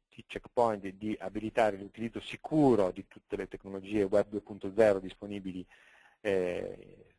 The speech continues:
sul mercato, diciamo, parte dal fatto di avere un, eh, il m-, più grosso database di applicazioni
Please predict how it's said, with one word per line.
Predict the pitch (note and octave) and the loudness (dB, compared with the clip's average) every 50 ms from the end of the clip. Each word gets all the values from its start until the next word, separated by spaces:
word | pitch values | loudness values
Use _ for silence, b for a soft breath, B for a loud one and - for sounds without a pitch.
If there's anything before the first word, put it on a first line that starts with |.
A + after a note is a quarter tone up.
| A2+ A2 G2 _ F#2+ F2 _ _ | _ _ _ _ _ _ _ _
sul | _ _ E2+ | _ _ -14
mercato, | E2+ G#2+ C3 - - - - _ - _ G#2+ | -8 -8 -8 -6 -6 -10 -10 _ -12 _ -8
diciamo, | G#2+ G#2 G2+ - - E2 E2 F2 F#2 G2 B B B B B B B _ | -8 -8 -6 -6 -6 -6 -6 -10 -12 -12 B B B B B B B _
parte | _ B2 A2+ G2 - _ - | _ 6 6 6 4 _ -4
dal | - G#2+ G2+ - | -4 -2 -4 0
fatto | - A#2+ G#2+ - - | 0 0 0 0 -2
di | G#2 G#2+ | -2 -2
avere | G#2 G#2 A2+ A2 G#2 G#2+ | 2 4 4 4 4 2
un, | A2 A#2+ A#2 G#2+ G#2 G2+ A2+ _ _ | 0 -2 -4 -6 -8 -12 -16 _ _
eh, | G#2+ G#2+ G2+ G2+ G2 G2 G2+ G2+ G2+ G#2 G#2 G#2 G#2 G#2 G#2 G#2+ A2 A2+ A#2+ A#2+ A#2 _ _ | -8 -4 -4 -2 -2 -4 -6 -8 -12 -14 -14 -14 -16 -18 -20 -20 -20 -20 -20 -20 _ _ _
il | A#2 A2 A2 A2 | -10 -10 -8 -8
m-, | A#2 A#2+ A#2+ B2 B2 A#2+ A2+ - _ _ _ | -6 -6 -6 -6 -6 -8 -10 -12 _ _ _
più | - C3 B2 | -8 -8 -2
grosso | - B2 B2+ C#3+ D3 C#3+ C3 - - A#2 | 2 6 10 10 10 10 8 4 -6 0
database | A2 B2 B2+ B2 G#2+ - - G2 G#2 G2 F#2 - | 4 4 4 4 4 0 -4 -4 -4 -4 -2 0
di | G#2+ | -2
applicazioni | G2+ - - A2+ - A2 G#2+ - _ B2+ B2+ A#2+ A2 G#2 F#2+ F#2 F#2 F#2 F#2+ | -2 -2 -6 -8 -6 -6 -8 -6 _ 2 2 2 2 0 -4 -6 -12 -14 -16